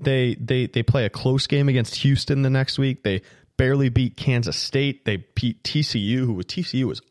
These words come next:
awful this year, by three points. That T C U team lost to Colorado at the beginning of the season. Um, and,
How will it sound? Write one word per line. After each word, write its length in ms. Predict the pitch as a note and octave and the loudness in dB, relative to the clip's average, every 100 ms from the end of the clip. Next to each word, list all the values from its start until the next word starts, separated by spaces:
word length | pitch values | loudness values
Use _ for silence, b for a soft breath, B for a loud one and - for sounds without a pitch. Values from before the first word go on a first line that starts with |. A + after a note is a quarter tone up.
| - | -6
awful 380 | A2 C3 - E2 | -4 -4 -4 -4
this 260 | F2 - | -4 -6
year, 200 | - - - B B B B | -6 -8 -12 B B B B
by 140 | A2+ | -2
three 500 | A2 - B2+ B2+ D#3+ | -2 -4 -2 0 0
points. 500 | E3 E3 E3 E3+ - b b b | 2 2 2 -2 -4 b b b
That 100 | - | -6
T 140 | F3+ A#3 | -4 -2
C 140 | - | -2
U 60 | G#3 | -2
team 160 | G3 | 0
lost 200 | F3 E3 | 0 -2
to 60 | - | -4
Colorado 760 | - - C#3+ A#2+ A#2 A2+ D#2 - B B B A2+ | -4 -2 0 2 2 0 -2 -6 B B B -4
at 100 | C#3+ | -2
the 60 | B2+ | 2
beginning 340 | C#3 - E3 | 2 2 2
of 60 | C3 | 2
the 60 | |
season. 440 | B2 D3+ A#2+ G2+ F2 B B B B | 0 0 0 0 -4 B B B B
Um, 480 | C#3 C3+ C3 A#2+ A2+ _ - - | 0 0 0 0 -4 _ -10 -2
and, 180 | D3 | -2